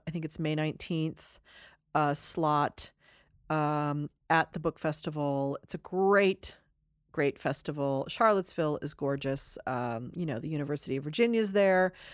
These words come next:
So if you're anywhere in the area and want to have me sign your book,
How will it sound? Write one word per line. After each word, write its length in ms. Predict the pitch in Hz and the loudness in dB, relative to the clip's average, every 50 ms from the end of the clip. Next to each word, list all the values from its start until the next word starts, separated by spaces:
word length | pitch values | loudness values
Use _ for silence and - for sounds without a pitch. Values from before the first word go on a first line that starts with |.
| - - - | -20 -16 -4
So 140 | - 226 | 0 0
if 80 | 196 - | 2 4
you're 120 | 214 - - - | 2 0 2 2
anywhere 380 | 233 240 254 262 254 247 226 214 | 2 4 4 4 4 4 4 4
in 100 | 208 208 | 4 2
the 140 | 214 - | 2 2
area 500 | - 185 185 185 180 180 175 175 175 - - | 4 4 4 6 6 6 6 6 4 4 2
and 140 | 170 170 170 | 0 -2 0
want 300 | 165 165 160 151 - - | 0 0 -2 -2 -8 -10
to 360 | - - 170 165 160 160 160 | -4 -2 0 0 2 0 0
have 200 | 165 175 151 156 | 0 -2 -2 -2
me 120 | 165 156 151 | -4 -4 -4
sign 280 | - - 143 143 143 | -4 -4 -4 -2 -2
your 100 | 143 147 | -2 -2
book, 500 | 165 226 240 240 240 - - - - - | 2 4 4 4 4 2 -2 -16 -16 -16